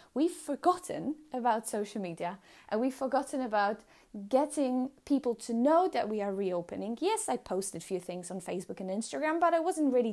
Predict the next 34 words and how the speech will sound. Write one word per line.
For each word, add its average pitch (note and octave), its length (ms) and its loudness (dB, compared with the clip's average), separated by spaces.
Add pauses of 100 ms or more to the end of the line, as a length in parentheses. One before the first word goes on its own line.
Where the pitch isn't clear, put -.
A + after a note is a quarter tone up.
that G#3 220 2
involved G3+ 500 2
in F#3+ 160 -6
the, F3+ 140 -6 (360)
well, - 100 -6
I F#3 80 -4
should A#3 300 -2
have F#3+ 260 -8
been F#3 180 -4
more G3 180 0
<laughs> B3 140 -2
involved F#3+ 400 0 (340)
in G#3+ 120 2
that G3 260 2
part, F#3 300 0
side F#3 280 0
of F#3 120 -4
the F3 60 -10
business. A3+ 500 2 (300)
So A#3+ 180 2
when C4+ 240 6
we D4 160 4
reopened D#4+ 580 6
after C#4+ 320 2
a C4 260 2
few D4+ 220 2
weeks C#4+ 300 2
of B3 120 -2
being A#3 220 -2
closed A#3 340 2
down G#3+ 240 -2
for G#3+ 200 -4
a G#3 40 0
refurbishment, A#3+ 840 0